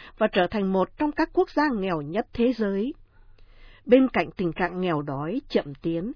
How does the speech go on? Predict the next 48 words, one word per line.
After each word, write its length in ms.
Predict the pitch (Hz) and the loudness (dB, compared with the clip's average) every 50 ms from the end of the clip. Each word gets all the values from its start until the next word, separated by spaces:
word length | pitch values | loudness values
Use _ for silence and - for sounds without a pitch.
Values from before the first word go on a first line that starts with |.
| - - - | -12 -16 -6
Burundi 460 | - 240 285 302 302 302 302 285 320 294 | 0 2 4 6 6 8 8 8 6 6
còn 200 | - 254 220 208 | 4 2 -2 0
phải 180 | - 240 196 | 0 0 0
đương 260 | 202 277 311 311 302 | 2 2 2 2 2
đầu 260 | 226 226 190 170 160 156 | 4 4 2 2 2 2
với 100 | 214 254 | 0 0
nạn 160 | 269 202 147 - 147 | 0 0 -2 -4 -4
gian 240 | 151 196 226 247 269 269 - | -2 2 2 2 2 0 -2
tham 280 | 254 269 277 277 269 269 | -2 -2 0 0 0 2
hối 200 | - 240 269 349 | 4 4 6 6
lộ, 340 | 302 240 196 185 160 139 - - - - - - | 6 6 4 0 -2 -2 -4 -8 -12 -20 -20 -8
tham 220 | - - 320 311 302 - | -2 2 4 4 4 4
quyền 280 | - 220 185 165 147 139 - | 2 2 2 2 0 -4 -4
cố 260 | - 190 233 330 359 | -2 2 2 2 2
vị 300 | 226 180 202 180 170 - - - - - | 2 0 0 0 -2 -2 -6 -14 -6 -4
và 80 | - 175 | -4 -2
tranh 260 | - 294 311 302 262 | 2 2 4 4 4
giành 260 | 196 202 180 175 - | 2 2 0 -2 -4
ảnh 220 | - - 170 165 170 | -6 -6 -6 -4 -2
hưởng 220 | 190 202 156 143 - - | -2 -2 -2 -4 -6 -8
chính 220 | - 214 247 339 381 | -8 -4 -4 -4 -2
trị 100 | - 233 - - - | -2 -2 -4 -2 -4
giữa 80 | - 175 - | -6 -6 -4
các 160 | 262 330 - | -6 -6 -6
phe 220 | - - 285 269 285 | -4 -2 -2 -2 -2
phái 340 | - - 247 214 240 330 349 | -2 -4 -2 -2 0 -2 -2
và 80 | - 170 | -2 -6
chủng 300 | - - 151 107 117 - - | -6 -6 -8 -8 -8 -8 -8
tộc, 140 | 156 - - - - _ _ - - - - - | -8 -8 -8 -12 -20 _ _ -20 -20 -20 -8 0
cơ 160 | - 262 262 262 - | 4 6 6 6 4
cấu 180 | - 220 262 359 | 4 4 4 4
hạ 220 | 320 247 185 - - _ - | 2 0 -2 -4 -4 _ -2
tầng 340 | 190 180 170 147 120 117 - - | 0 0 0 -2 -6 -10 -10 -6
yếu 200 | - 254 247 294 - - | -2 0 0 0 0 -2
kém, 320 | - 190 190 196 208 262 349 - - - - - - | -4 -4 -4 -4 -6 -8 -8 -10 -14 -20 -16 -6 -4
các 140 | 302 - - | -4 -2 0
dịch 220 | - 226 - - | -2 -4 -2 0
vụ 140 | 190 180 - - | 2 0 2 2
y 160 | 302 302 302 | 4 2 2
tế, 260 | 302 - 240 220 220 240 302 359 - - | 4 4 4 4 4 4 2 0 2 2
giáo 180 | 247 254 339 392 311 | 4 4 4 2 0
dục 200 | 208 196 185 - - - | 0 0 -2 -2 -2 -4
nghèo 260 | 208 202 196 196 196 190 | -2 0 2 2 2 0
nàn 340 | 190 196 190 180 160 151 143 - - - - - | 0 0 0 -2 -2 -4 -6 -10 -14 -20 -10 -6
và 80 | 185 | -6
nạn 280 | 180 175 160 147 - 143 | -4 -2 -4 -4 -4 -4
đói 200 | 156 165 254 302 - | -2 -2 -2 -2 -2
kém 160 | - 202 226 | -2 -2 0